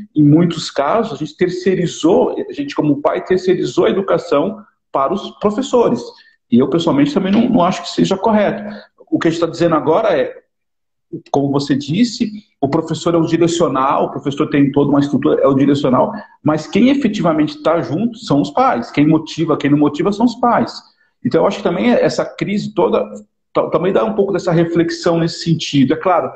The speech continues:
alguém vai dizer que acho que foi a Eliane Mendes que disse, "Eu tenho que trabalhar, né? Eu tenho que fazer um monte de coisa." Enfim, tem, não é tão simples assim. Mas eu acho que também traz aqui a, a conversa da Pa-, da Ana Paula, do, do protagonismo, né?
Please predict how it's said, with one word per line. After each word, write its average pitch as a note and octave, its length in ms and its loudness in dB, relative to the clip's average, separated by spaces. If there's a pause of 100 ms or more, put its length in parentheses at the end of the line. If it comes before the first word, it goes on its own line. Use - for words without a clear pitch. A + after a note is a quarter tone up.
(300)
alguém C3+ 220 2
vai D#3 100 2
dizer D3+ 200 0
que D#3 100 -4
acho D#3 100 -8
que - 60 -12
foi D#3 160 2
a - 20 4
Eliane D3 320 4
Mendes D3 240 6
que - 140 -8
disse, C#3+ 260 0 (460)
"Eu - 60 2
tenho C3 120 4
que C3 60 2
trabalhar, F3 760 2
né? C3+ 100 -2
Eu C3+ 60 -4
tenho - 120 -4
que - 40 -10
fazer B2+ 140 -2
um C3 60 2
monte C#3+ 180 2
de - 100 -2
coisa." D#3 720 2
Enfim, C#3 360 -2
tem, A#3 320 0 (280)
não D#3 200 0
é E3+ 40 2
tão G#3 160 2
simples F3 400 0
assim. D#3+ 400 2 (300)
Mas C#3 140 2
eu D3+ 100 4
acho D#3+ 140 0
que - 60 -6
também G#3 260 0
traz D#3+ 320 0
aqui D3 240 -4
a, C3+ 60 4 (220)
a B2 40 0
conversa C3 520 -2
da A#2 140 -2
Pa-, C#3+ 300 -2
da C3 80 2
Ana B2+ 120 0
Paula, G3+ 460 -2 (340)
do, B2 100 -12 (120)
do C3+ 80 2
protagonismo, E3+ 800 0
né? D3+ 260 2